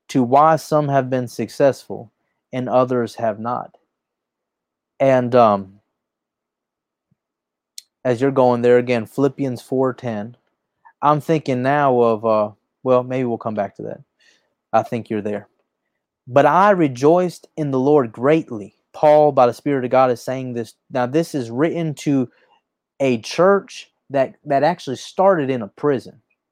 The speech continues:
When Paul and Silas were beaten for preaching the good news,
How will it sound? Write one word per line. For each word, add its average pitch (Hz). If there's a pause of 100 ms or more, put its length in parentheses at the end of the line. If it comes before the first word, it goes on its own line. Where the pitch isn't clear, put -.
(1120)
When 139
Paul 185
and 143
Silas 165
were 127
beaten 139
for 127
preaching 143
the 127
good 127
news, 123